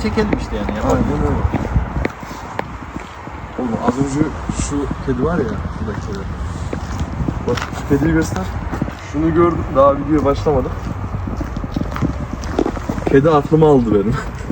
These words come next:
Speaker 2: <laughs> Sen düşün.
Speaker 1: Ama huzurlu.
Speaker 2: Hacı ben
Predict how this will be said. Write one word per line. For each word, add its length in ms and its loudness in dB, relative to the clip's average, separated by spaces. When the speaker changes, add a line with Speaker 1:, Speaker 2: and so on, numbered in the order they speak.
Speaker 2:
<laughs> 560 -2
Sen 220 8
düşün. 260 4
Speaker 1:
Ama 140 2
huzurlu. 480 4
Speaker 2:
Hacı 200 4
ben 140 6